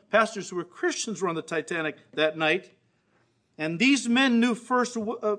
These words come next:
knew well the passage that Jesus gave in John fifteen when he said, 'Greater love has no one than this, than to lay down one's life for his friends.' Knowing they had a place reserved in heaven, they had no need to grasp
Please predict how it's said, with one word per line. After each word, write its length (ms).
knew 260
well 320
the 120
passage 520
that 260
Jesus 440
gave 200
in 120
John 260
fifteen 720
when 140
he 80
said, 240
'Greater 340
love 180
has 160
no 200
one 180
than 160
this, 520
than 240
to 180
lay 220
down 320
one's 180
life 260
for 180
his 140
friends.' 520
Knowing 320
they 80
had 100
a 60
place 400
reserved 400
in 140
heaven, 440
they 140
had 180
no 160
need 260
to 80
grasp 440